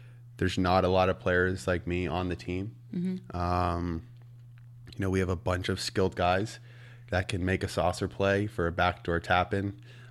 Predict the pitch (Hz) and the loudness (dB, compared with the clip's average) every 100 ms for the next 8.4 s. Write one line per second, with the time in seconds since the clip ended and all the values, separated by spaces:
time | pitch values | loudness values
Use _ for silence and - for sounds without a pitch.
0 | - 90 90 87 92 90 92 - - 85 | -6 0 2 2 0 -2 -6 -12 -4 -2
1 | 90 92 90 85 - 98 - 98 104 107 | -2 0 0 0 0 -2 0 0 0 0
2 | 90 - - 87 87 87 85 87 87 - | -2 -6 -6 -2 0 2 0 -2 -6 -12
3 | - - - - 95 90 - 101 - 95 | -18 -18 -20 -6 0 0 2 -2 0 0
4 | 98 107 101 90 - - - 101 98 104 | 2 4 4 2 -6 -12 -6 -4 2 6
5 | 104 95 - 95 95 107 110 107 - - | 8 6 4 2 4 4 4 2 -6 -2
6 | 98 98 95 87 90 - 107 98 98 101 | 0 2 2 2 0 -2 2 2 2 2
7 | 107 120 - - - - - 98 - 98 | 0 0 -4 -18 -20 -20 -4 0 6 6
8 | 95 - 98 | 6 2 0